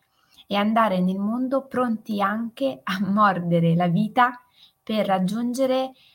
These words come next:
quello che hanno individuato, il loro obiettivo,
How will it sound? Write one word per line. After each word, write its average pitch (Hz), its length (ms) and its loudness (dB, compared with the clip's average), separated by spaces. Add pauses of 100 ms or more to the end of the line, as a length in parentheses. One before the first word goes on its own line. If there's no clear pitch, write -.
(260)
quello 247 840 -2
che 208 140 -4
hanno 202 260 0
individuato, 180 920 0
il 180 160 -2
loro 220 220 -2
obiettivo, 180 840 -4